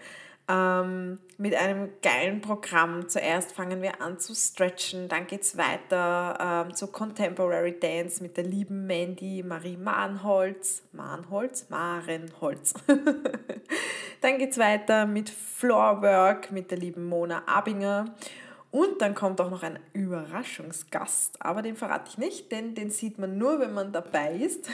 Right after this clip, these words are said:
<laughs> Und dann geht's weiter zu einer Zoom-Party und am Abend lüfte ich dann auch das Geheimnis, was denn mein aktuelles Herzensprojekt ist, an dem ich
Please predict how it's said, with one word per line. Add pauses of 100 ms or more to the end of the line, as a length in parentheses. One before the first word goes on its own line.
(140)
<laughs>
Und
dann
geht's
weiter
zu
einer
Zoom-Party
und
am
Abend (460)
lüfte
ich
dann
auch
das
Geheimnis,
was
denn
mein (120)
aktuelles (120)
Herzensprojekt
ist,
an
dem
ich